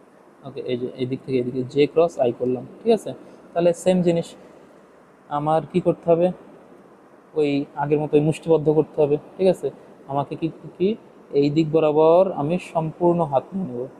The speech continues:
ঠিক আছে? আমার যে প্রত্যেকটা পাঁচটা আঙ্গুল সোজা এই বরাবর রাখবো, রেখে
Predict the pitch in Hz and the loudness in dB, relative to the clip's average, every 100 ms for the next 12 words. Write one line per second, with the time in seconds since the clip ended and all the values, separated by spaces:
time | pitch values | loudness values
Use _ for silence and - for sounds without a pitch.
0 | - 180 170 143 143 143 147 147 - - | -6 0 0 0 -2 0 2 2 0 -20
1 | - - 147 151 147 147 - 160 165 160 | -10 -8 -6 -4 -2 -4 -4 0 0 2
2 | 170 165 170 147 147 143 131 127 123 131 | 2 2 2 2 4 4 4 4 2 2
3 | 185 - - - 135 135 - 151 156 | -2 -2 -20 -6 0 0 2 0 0